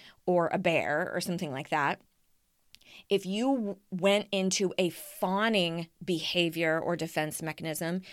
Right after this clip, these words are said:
you would be trying to placate the aggressor. So you would be going, "Oh, you know, here, kitty, kitty, here's some food. Go over here." Or, "Oh, good bear, sweet bear, here's some honey over here," <laughs> right? It would be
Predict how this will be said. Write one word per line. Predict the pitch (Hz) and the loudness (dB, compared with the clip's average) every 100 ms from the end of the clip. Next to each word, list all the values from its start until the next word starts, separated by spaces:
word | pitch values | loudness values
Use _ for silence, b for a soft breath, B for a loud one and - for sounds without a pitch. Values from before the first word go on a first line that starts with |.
| B B | B B
you | - 180 226 | -6 -2 0
would | 262 | 0
be | 202 214 | -2 -4
trying | - 185 185 | -2 0 0
to | 185 180 | -2 -6
placate | - - 190 190 185 - 185 170 - - _ | -8 -4 4 4 4 0 -2 -2 -4 -10 _
the | 185 175 | 0 2
aggressor. | 151 165 110 - - - B B B B | 2 0 -2 -4 -10 -14 B B B B
So | - | 2
you | 190 180 214 | 2 2 2
would | 220 185 - | 2 2 -4
be | 180 196 180 170 B B B - | -2 2 2 0 B B B -2
going, | 180 170 165 | 0 0 -4
"Oh, | 208 240 262 254 220 196 170 | -6 -2 4 6 6 4 0
you | 185 190 | -2 0
know, | 180 | 0
here, | 165 - 262 277 | -2 -2 0 0
kitty, | 277 254 | -2 -4
kitty, | 240 240 226 214 | -2 -2 0 -2
here's | 214 214 | -2 -2
some | 294 285 | -4 -4
food. | 359 349 349 339 B B - | 2 6 6 4 B B -2
Go | 208 220 | 2 2
over | 233 277 | 2 -2
here." | 277 330 | 0 0
Or, | - 247 | 2 2
"Oh, | 311 480 480 233 | 6 6 6 4
good | 254 392 233 | 4 4 4
bear, | 202 202 165 | 2 2 0
sweet | - 226 233 539 539 | -2 -4 -2 -2 2
bear, | 247 175 | 4 4
here's | 185 381 - | 2 0 0
some | 185 | -2
honey | 165 277 494 392 185 | -2 -2 0 2 2
over | 165 170 | 0 -2
here," | 208 480 - 254 269 - 571 | 0 2 6 6 4 2 2
<laughs> | 587 - | 2 2
right? | - 220 233 | 6 8 8
It | 226 202 | 4 4
would | 202 170 | 2 2
be | 196 190 180 | 4 6 6